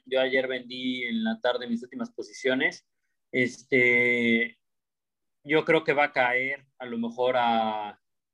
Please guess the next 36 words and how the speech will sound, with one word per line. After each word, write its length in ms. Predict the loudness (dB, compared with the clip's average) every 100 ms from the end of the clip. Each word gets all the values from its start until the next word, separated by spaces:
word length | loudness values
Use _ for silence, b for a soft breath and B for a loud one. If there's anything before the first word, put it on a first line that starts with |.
| _
un 160 | -10 -4
centavo 800 | 0 2 4 4 4 4 4 4
o 100 | 2
a, 520 | 2 -2 -6 -8 -12 _ _ _ _ _ _ _ _ -20 _ _ _ _ _ _ _ _ _ _
a 180 | 0 2
uno, 300 | 2 2 2
a 960 | 4 4 2 2 0 0 -2 -2 -4 -6 -8
uno 240 | -4 -2
punto 240 | 0 0 0
dos 160 | 0
centavos 420 | 0 0 2 0 -2
o 40 |
uno 160 | -2 -2
punto 240 | -2 -2
tres 220 | -2 -2
centavos 540 | 0 2 4 4 2 0
y 80 |
luego 240 | 0 0 2
vuelve 300 | 2 4 2
a 100 | -2
tomar 280 | -2 -2 0
vuelo 200 | 0 0
para 160 | -4
arriba, 280 | -2 -4 -6 _ _ _
porque 280 | -4 0 2
ya 120 | 4
había 260 | 2 -2 -4
mucha, 840 | -6 -12 -10 -2 0 2 2 0 -4
mucho 240 | -12 -8
volumen 300 | -6 -4 -4
de 100 | -4
compra, 360 | -4 -4 -6 -4
tiene 260 | -4 -4
que 80 | -2
haber 220 | 0 0
un, 300 | -2 -6 -10